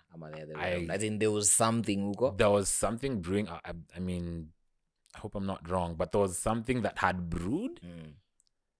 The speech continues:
Speaker 2: that I don't think I was, 'cause me ukiniuliza siwezi kwambia
Speaker 1: Huwezi pinpoint,
Speaker 2: tu-,
Speaker 1: like,
Speaker 2: siwezi
Speaker 1: what is the
Speaker 2: pinpoint mbona.
Speaker 1: 'Cause me actually nimekuwa nikitaka kujua, like, uh, there was Cooler Gang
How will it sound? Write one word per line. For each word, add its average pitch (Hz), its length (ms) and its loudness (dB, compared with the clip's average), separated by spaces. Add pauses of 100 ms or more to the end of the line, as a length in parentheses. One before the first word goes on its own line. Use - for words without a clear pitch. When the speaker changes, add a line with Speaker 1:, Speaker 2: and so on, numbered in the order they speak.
(280)
Speaker 2:
that 107 200 0
I 101 140 -2
don't 98 420 -2
think 92 300 -6
I 82 80 -4
was, 80 260 -4
'cause 98 240 -4
me 110 200 -2
ukiniuliza 90 600 -2
siwezi 85 340 -4
kwambia 85 160 -2
Speaker 1:
Huwezi 117 340 4
pinpoint, 110 520 2
Speaker 2:
tu-, 110 60 2
Speaker 1:
like, 98 80 4
Speaker 2:
siwezi 127 240 6
Speaker 1:
what 107 140 2
is 101 80 4
the 95 60 -2
Speaker 2:
pinpoint 92 460 2
mbona. 92 480 6
Speaker 1:
'Cause 95 180 6
me 151 180 8
actually 135 340 4
nimekuwa 104 400 -6
nikitaka 90 460 -14
kujua, 90 420 -20
like, 85 320 -18 (100)
uh, 85 60 -18 (680)
there 98 140 -10
was 87 420 -12
Cooler 98 280 -12
Gang 104 320 -12